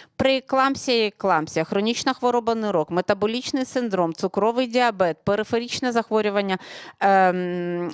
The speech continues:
е, судин. Все це пов'язано, тобто в патогенезі всіх цих захворювань має місце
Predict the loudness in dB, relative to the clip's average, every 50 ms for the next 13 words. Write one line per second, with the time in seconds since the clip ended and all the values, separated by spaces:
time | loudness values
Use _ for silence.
0 | 0 0 2 2 2 0 -2 0 0 0 -2 -2 -4 -10 _ _ _ _ -12 -10
1 | -10 -8 0 2 2 4 4 2 0 -4 _ _ -14 -2 0 2 4 4 4 2
2 | 0 -4 _ _ _ _ _ _ -6 _ 2 2 2 2 0 0 2 4 4 4
3 | 4 2 0 -2 -2 -4 -4 -4 -6 -4 -2 -2 -2 2 4 4 4 4 2 _
4 | 0 0 2 2 0 2 2 0 2 2 2 2 0 0 -2 -4 -8 -4 -4 -4
5 | -4 -2 -2 -2 -2 0 0 -2 -2 -2 -4 -2 0 2 2 2 2 0 0 -2
6 | -2 -4 -10 -20 -16 _ -4 0 2 2 2 2 0 -2 -2 -2 -2 -2 -2 -2
7 | -4 -2 -2 -4 -4